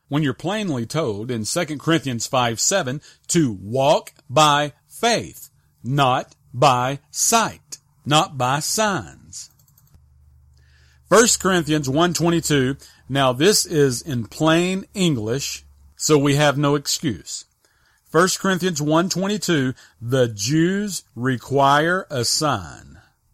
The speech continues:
You see, they required a sign from the very beginning.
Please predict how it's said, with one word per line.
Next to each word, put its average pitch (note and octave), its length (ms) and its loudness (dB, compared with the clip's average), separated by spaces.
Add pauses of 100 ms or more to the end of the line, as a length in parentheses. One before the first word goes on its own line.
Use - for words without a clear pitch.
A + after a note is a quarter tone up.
(800)
You D3 80 -2
see, F3+ 180 2
they G#3 180 4
required F#3+ 460 -2
a C3+ 60 0
sign D3+ 420 2
from C3 180 -2
the A#2+ 100 -2
very D#3 280 0
beginning. A#2 600 -4